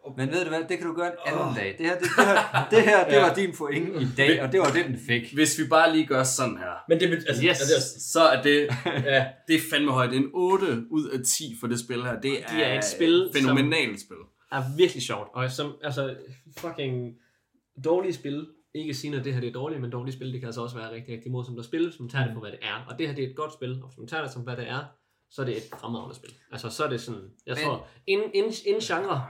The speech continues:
Speaker 4: for en, et managementspil, super. Altså, jeg, det har jeg svært ved at se, hvordan man kan gøre
Speaker 2: Men det,
Speaker 4: bedre.
Speaker 2: det, det er lidt sjovt, for jeg vil anbefale det, og det kan man ikke med en serie. Man kan ikke sige, at du skal se de første fem afsnit, har jeg hørt mange gange, og så bliver det virkelig spændende.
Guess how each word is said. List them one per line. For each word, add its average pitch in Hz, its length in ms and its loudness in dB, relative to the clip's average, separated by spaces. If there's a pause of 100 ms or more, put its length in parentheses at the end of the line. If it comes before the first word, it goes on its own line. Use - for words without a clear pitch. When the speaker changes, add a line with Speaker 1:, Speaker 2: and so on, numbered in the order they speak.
(120)
Speaker 4:
for 135 160 -2
en, 127 440 -6
et 135 120 -6
managementspil, 143 600 -4 (800)
super. - 420 -6
Altså, - 160 -12 (100)
jeg, 127 140 -4 (120)
det 131 300 -4
har 123 100 -4
jeg 123 140 -4
svært 139 120 -2
ved 123 60 -6
at 113 60 -6
se, 135 100 -8
hvordan 113 140 -6
man 117 80 -8
kan 117 80 -12
gøre 131 120 -4
Speaker 2:
Men 127 80 -4
det, 107 80 -2
Speaker 4:
bedre. 101 120 -10
Speaker 2:
det, - 180 -16
det 139 80 -4
er 139 40 -4
lidt 151 140 -10
sjovt, 170 220 -4
for 135 60 -4
jeg 143 100 -6
vil 147 100 -12
anbefale 143 500 -6
det, 110 60 -6
og 110 40 -8
det 131 100 -6
kan 170 140 -6
man 139 100 -6
ikke 139 120 -10
med 117 80 -4
en 101 60 -8
serie. 120 360 -4
Man 104 80 -12
kan 120 40 -6
ikke 139 120 -6
sige, 147 80 -6
at 131 60 -8
du 120 40 -10
skal - 120 -12
se 156 160 -6
de 120 60 -8
første 131 280 -4
fem 139 220 -6
afsnit, 110 420 -4
har 107 100 -4
jeg 107 100 -4
hørt 113 160 -4
mange 113 200 -4
gange, 104 340 -10
og 120 100 -10
så 139 100 -6
bliver 120 120 -2
det 107 100 -6
virkelig 123 220 -6
spændende. 120 420 -4